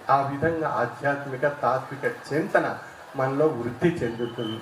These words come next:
ఆ ఆధ్యాత్మిక తాత్విక చింతన చేత మన దైనందిన జీవన విధానంలో వచ్చేటువంటి ఆటుపోట్లను, కష్టాలను, అగాధాలను, నష్టాలను, దుఃఖాలను, సమస్యలు,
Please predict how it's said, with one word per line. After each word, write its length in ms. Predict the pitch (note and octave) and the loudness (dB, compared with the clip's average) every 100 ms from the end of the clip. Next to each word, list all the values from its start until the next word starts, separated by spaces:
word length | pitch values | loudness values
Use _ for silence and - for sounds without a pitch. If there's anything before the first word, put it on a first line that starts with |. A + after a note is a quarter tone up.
| - | 2
ఆ 60 | B2+ | 4
ఆధ్యాత్మిక 880 | B2 B2+ B2+ D3+ E3 E3 D#3+ D3 C#3 | 4 0 2 6 6 4 -6 -4 -2
తాత్విక 420 | C3 C3 D3 C#3 | -2 -2 -8 -8
చింతన 640 | B2 - C3+ E3 E3 D#3 - | -8 -6 -6 0 0 0 0
చేత 360 | C#3 C#3+ - G#3 - - - - | -2 0 2 0 -2 -14 -12 0
మన 240 | C#3+ C3 C3 | 2 2 2
దైనందిన 540 | C#3+ E3+ F3 E3 D3+ C#3+ - | 2 4 4 2 2 -2 -2
జీవన 300 | C#3+ D3 D3 | 0 0 0
విధానంలో 580 | C3+ B2 C3+ C3+ C3+ C3 | -2 2 2 2 0 -2
వచ్చేటువంటి 800 | B2 C3 B2 B2 A#2+ A#2+ F3+ F3 - - - - | -2 -2 -2 0 -2 0 -2 -2 -10 -16 -16 2
ఆటుపోట్లను, 960 | A#2+ C#3+ E3 E3 D3 D3 C#3+ C3 C#3+ D3 | 4 4 0 -2 -2 0 -2 0 -2 2
కష్టాలను, 680 | B2+ A2+ - C#3+ C#3 C3+ C#3+ | 2 0 2 2 2 -2 0
అగాధాలను, 1120 | C3 A2+ C3 C3+ C#3+ C3+ C3+ C3+ C3+ C#3 - | 0 2 2 2 2 0 0 0 -2 -4 -4
నష్టాలను, 600 | G#2 - C#3 C3+ C3+ C#3 | -8 0 0 0 0 -2
దుఃఖాలను, 760 | B2+ A2 G#2+ - C3+ C3 C3 C#3+ - - - - - | -2 -4 -2 0 2 0 -2 -6 -8 -12 -14 -14 2
సమస్యలు, 640 | D3 C#3+ C#3+ - C#3 C#3+ | 4 4 0 0 0 0